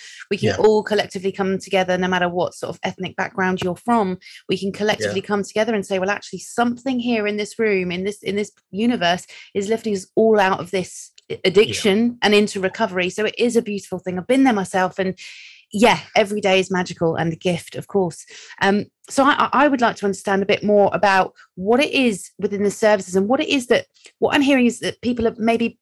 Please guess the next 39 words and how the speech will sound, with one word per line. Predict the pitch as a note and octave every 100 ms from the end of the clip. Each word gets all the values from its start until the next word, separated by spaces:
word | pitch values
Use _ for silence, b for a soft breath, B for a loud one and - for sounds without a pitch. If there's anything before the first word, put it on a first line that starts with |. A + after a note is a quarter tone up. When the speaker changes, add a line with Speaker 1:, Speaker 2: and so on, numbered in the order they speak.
| _
Speaker 1:
holding | - - C#4 D4 C#4+ C4+ B3
back | B3 F#3+ D3 - - _
in, | G3+ G3 F#3+
in | - F#3+ G3 F#3
Black | G#3+ G3+ G#3
and, | F#3+ -
and | F#3 F3+
ethnic | F#3+ - F#3+
minority | G3 G3 F#3+ F#3+ - F#3 E3
groups. | - A3 F3+ - - B B B B B B A#3
They're | A#3+
finding | A#3+ C#4 C#4+
it | F#3+ F#3
difficult | B3 B3 A#3+ A#3 D#3 - - -
to | A3+ G#3+
access | E3 - G3 F3 - - -
the | F#3+
services | F#3+ G#3 F#3+ F#3+ F#3+
that, | - F3 -
that | F3 -
I've | E3+ F#3
accessed | F3+ F3+ - A#3+ B3 - - -
and | F3+
other | F3 F#3
peop-, | F3+ F#3
many | G3+ C4 A#3
other | F#3+
people | F3 F3
have | E3+
accessed | - - D#3+ -
locally | E3 F3 F3
here | F3 E3+
in |
Brighton | E3+ E3+ D#3+
and | D3+
Hove, | F#3 A3
for | A3+
example. | G#3 A3+ A3 B3 C4+ B B B B -
Um, | G#3+ A3+ A#3 A#3+